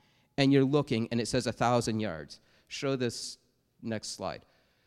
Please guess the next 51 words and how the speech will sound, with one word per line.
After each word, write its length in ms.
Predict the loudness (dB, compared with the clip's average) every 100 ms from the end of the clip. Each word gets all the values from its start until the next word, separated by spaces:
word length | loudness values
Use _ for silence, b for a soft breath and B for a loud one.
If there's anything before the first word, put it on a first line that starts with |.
| b
All 200 | -4 -2
right, 180 | 0 -2
I 80 | -2
mean, 160 | 0
that 140 | 0 0
has 160 | 0
a 60 | -2
scope. 440 | -4 0 0 0
A 60 | -2
thousand 400 | 0 0 0 -2
yards 320 | -2 -2 -2
may 180 | -2 -2
be 160 | -2 0
near 220 | 0 0
the 160 | -2
end 160 | -4 -4
of 80 | -6
my 120 | -6 -4
iron 340 | -4 -2 -4
sight 380 | -4 -4 -6 -6
capability, 720 | -8 -8 -8 -6 -6 -6 -8
but, 160 | -8 -6
you 100 | -4
know, 100 | -4
I 100 | -6
mean, 100 | -6
some 200 | -6 -6
people 220 | -8 -8
use 140 | -8
a 60 | -6
scope. 340 | -4 -4 -6
That's 240 | -6 -6 -8
all 60 |
right. 80 | -12 B
So 240 | 8 8
on 220 | 10 6 4
this 260 | 2 2
here, 380 | 0 0 0 -4 B B B B 4
it 240 | 4 6
is 400 | 4 4 2 -2
a 80 | -6
thousand 440 | -2 -2 -2 -4 -6
yards. 280 | -8 -10
Look 320 | -4 4 6 6
at 80 |
that 160 | 0 0
target. 340 | 0 0 -2 -8 _ _ _ _ _ _ _ _ _ _ _ _ _ _ -8
A 60 | -6
little 180 | -4 -4
white 180 | -4
target. 400 | -6 -6 -8 -12